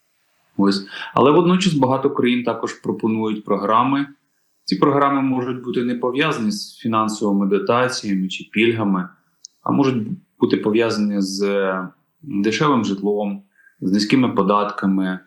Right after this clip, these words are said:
е, з можливостями для місцевих роботодавців, які залучають іноземців, тому що з тих країн також місцеве населення виїжджає. Ось, і такий сукупних чинників формує, е,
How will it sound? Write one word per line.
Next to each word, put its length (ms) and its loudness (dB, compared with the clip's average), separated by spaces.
е, 320 2
з 220 -4
можливостями 920 0
для 220 -2
місцевих 520 -2
роботодавців, 760 -2
які 220 -6
залучають 680 -4
іноземців, 580 -4
тому 240 -4
що 160 -4
з 80 -8
тих 180 0
країн 280 -2
також 280 -2
місцеве 380 -2
населення 460 -6
виїжджає. 560 -2
Ось, 220 0
і 640 0
такий 240 0
сукупних 480 -4
чинників 720 0
формує, 680 0
е, 420 0